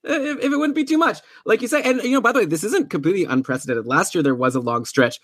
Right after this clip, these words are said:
where Tavares was doing nothing, but then he was really great at the end of the year. So, I don't know, maybe he goes cold, and hopefully he's learning some lessons, and now he'll be ready to go for our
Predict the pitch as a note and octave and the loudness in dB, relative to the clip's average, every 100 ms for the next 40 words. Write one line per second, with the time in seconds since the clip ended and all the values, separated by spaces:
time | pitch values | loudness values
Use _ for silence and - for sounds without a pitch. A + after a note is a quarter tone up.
0 | _ C3 A#2+ B2 A#2+ A2+ A2 A#2+ A#2 A2 | _ 0 2 4 2 0 -6 -4 -4 -4
1 | A2 G#2 A#2+ A#2+ G#2+ A2+ A2 A#2 A2+ A2+ | -4 -2 0 0 0 0 0 2 2 0
2 | C3 A#2 G#2+ A2 A2 A2 A2+ _ _ - | -2 -2 -2 -2 2 2 2 _ _ 0
3 | C3+ A#2+ A#2+ C#3+ C#3 B2+ B2 - B2 A#2 | 0 2 0 0 2 0 0 0 0 2
4 | A2 _ - A2 C3+ - C#3 C3+ _ A2+ | -2 _ -8 -2 0 2 0 0 _ -8
5 | A#2 E3 G#3 F3 F3 E3+ D#3+ E3+ D3+ - | 0 2 2 2 0 0 2 0 0 -4
6 | - C3 C#3 C#3 C3 C3+ D#3+ D3+ C3 F#3 | -6 0 0 2 0 2 2 0 -2 0
7 | G#3 F#3+ C#3+ C#3 | 0 2 0 0